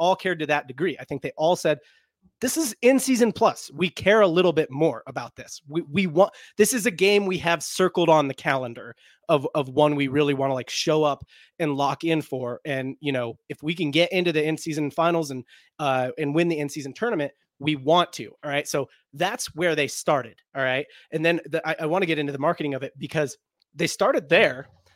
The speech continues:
And we all as fans and community and content creators were saying before, "This is pointless. This is so stupid. Like, why?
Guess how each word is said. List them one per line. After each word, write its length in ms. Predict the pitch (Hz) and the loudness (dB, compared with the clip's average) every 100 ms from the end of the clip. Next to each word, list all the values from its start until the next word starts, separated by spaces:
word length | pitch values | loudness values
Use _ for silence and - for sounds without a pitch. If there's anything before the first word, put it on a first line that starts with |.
| _ _ _ 190 | _ _ _ 2
And 440 | 165 156 147 139 _ _ _ _ _ - - | 4 6 4 0 _ _ _ _ _ -20 -18
we 240 | 160 233 | -10 -6
all 220 | 277 160 151 | -2 -2 -4
as 100 | 147 | -6
fans 320 | 190 175 156 | -4 -2 -4
and 80 | 143 | -6
community 380 | 151 160 147 | -4 -2 -2
and 100 | 139 | -4
content 320 | 131 180 180 139 | -2 -4 -4 -8
creators 260 | 139 135 | -6 -6
were 60 | 127 | -6
saying 200 | 160 139 | -6 -6
before, 200 | 131 143 | -4 -4
"This 200 | 135 185 | -2 -4
is 80 | 185 | -2
pointless. 480 | - 156 - - - | 0 0 0 -16 -8
This 140 | 156 | -6
is 80 | 139 | -6
so 200 | - 175 | 0 2
stupid. 380 | 160 - 135 113 | 2 -2 -4 -6
Like, 160 | 120 | -12
why? 240 | 135 135 | -8 -8